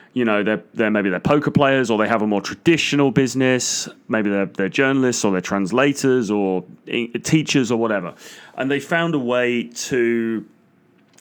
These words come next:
disengage from the normal sort of, um,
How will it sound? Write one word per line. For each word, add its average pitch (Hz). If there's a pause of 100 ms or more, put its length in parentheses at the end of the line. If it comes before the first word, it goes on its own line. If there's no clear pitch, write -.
(280)
disengage 120
from 107
the 107
normal 107 (160)
sort 110
of, 95 (480)
um, 85